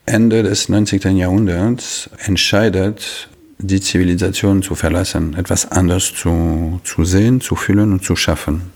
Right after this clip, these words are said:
Eine ganz andere Kunst. Ich bewundere das. Ich bewundere seine, seine Farbe. Ich bewundere seinen Mut, in dem Ende der Welt zu gehen. Ein bisschen wie später die, die Expressionisten in, äh, in Südozeanien gehen.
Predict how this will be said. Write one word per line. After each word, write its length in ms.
Eine 100
ganz 240
andere 220
Kunst. 500
Ich 220
bewundere 1040
das. 500
Ich 140
bewundere 420
seine, 640
seine 260
Farbe. 680
Ich 120
bewundere 400
seinen 300
Mut, 500
in 60
dem 420
Ende 260
der 200
Welt 280
zu 160
gehen. 420
Ein 160
bisschen 380
wie 80
später 460
die, 340
die 100
Expressionisten 920
in, 220
äh, 300
in 140
Südozeanien 1000
gehen. 340